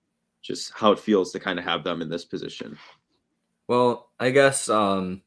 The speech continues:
Speaker 2: this is going into the season what we wanted, right? We wanted them to be at least in contention this late in the season. And,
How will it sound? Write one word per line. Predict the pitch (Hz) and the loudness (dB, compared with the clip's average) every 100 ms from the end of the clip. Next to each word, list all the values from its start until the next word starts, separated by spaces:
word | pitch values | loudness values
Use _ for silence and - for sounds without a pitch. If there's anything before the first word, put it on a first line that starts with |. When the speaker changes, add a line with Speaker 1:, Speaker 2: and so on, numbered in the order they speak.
| _ _ _ _ | _ _ _ _
Speaker 2:
this | 104 101 | -8 -2
is | 104 101 98 - - | -2 -2 -4 -10 -4
going | 123 120 | 0 2
into | 113 120 | 2 -2
the | |
season | 123 101 95 | -4 -4 -2
what | 92 | -4
we | 87 | -4
wanted, | 90 98 101 82 | -4 -4 -4 -4
right? | 76 98 117 | -2 -2 -2
We | 101 | -4
wanted | 98 87 90 | -4 -4 -6
them | 87 87 | -6 -8
to | - | -10
be | 85 90 90 95 _ _ _ _ | -8 -8 -8 -10 _ _ _ _
at | 101 | -4
least | 95 101 | -2 -4
in | 104 | -4
contention | 92 82 101 110 - 90 | -6 -4 -4 -4 -6 -6
this | 92 - | -6 0
late | 95 - | 0 0
in | |
the | 95 | -8
season. | - 90 98 101 | -6 -4 -2 -2
And, | 90 90 | -4 -8